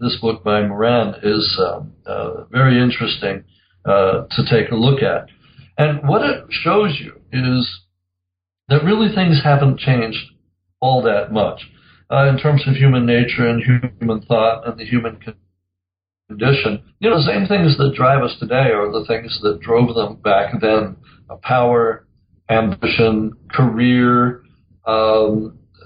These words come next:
they're, they're suffering from the same things that we suffer from. Uh, illness, you know, they had toothaches, they, they had what we would now realize as cancer, they had abscesses, you know, all the medical conditions.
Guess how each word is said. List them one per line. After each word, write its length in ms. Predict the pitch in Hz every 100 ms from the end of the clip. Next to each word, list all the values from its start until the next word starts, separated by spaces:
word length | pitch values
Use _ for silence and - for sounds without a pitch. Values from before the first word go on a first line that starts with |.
| -
they're, 360 | 123 123 120 120
they're 140 | 120
suffering 560 | 120 143 135 139 131 123 -
from 200 | 120 113
the 100 | 113
same 380 | - 117 117 -
things 560 | - 131 131 127 131 -
that 160 | 113 107
we 140 | 117
suffer 440 | 117 117 113 123 117
from. 400 | 120 117 113 110 _ _ - -
Uh, 320 | 104 104 107 - -
illness, 680 | 139 139 135 131 131 - -
you 60 |
know, 140 | 117 107
they 140 | 110
had 260 | 107 101 - - -
toothaches, 800 | 147 135 120 117 117 - - -
they, 460 | 113 117 113 110 107
they 160 | 107 101
had 360 | 101 95 92
what 200 | 104 104
we 140 | 107 110
would 180 | 107
now 400 | 104 104 101 101 - _
realize 440 | 110 117 107 101 - -
as 220 | - - -
cancer, 760 | 135 135 131 135 120 120 113 - _
they 160 | - 110
had 460 | 107 107 98 92 - -
abscesses, 920 | 113 123 135 - 131 120 - 120 120 -
you 80 | 135
know, 160 | 143
all 160 | - 427
the 80 | 160
medical 480 | 131 120 117 117
conditions. 580 | - 107 104 104 - 120